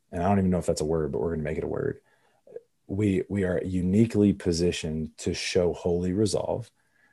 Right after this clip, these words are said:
to sit where they sit, as Ezekiel says, and to feel what they feel, um,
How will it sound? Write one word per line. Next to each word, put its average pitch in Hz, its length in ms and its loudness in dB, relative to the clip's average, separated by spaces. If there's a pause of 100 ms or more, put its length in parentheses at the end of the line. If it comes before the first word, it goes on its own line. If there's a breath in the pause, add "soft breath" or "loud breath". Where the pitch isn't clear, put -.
(120)
to 87 400 2 (420)
sit - 500 4
where 104 160 4
they 104 140 6
sit, 80 340 2
as 85 180 -2
Ezekiel 80 380 -4
says, 78 380 -2
and - 120 -6
to 85 120 -2
feel 92 320 0
what 107 180 2
they 98 160 2
feel, - 460 -6 (440 soft breath)
um, 82 540 -4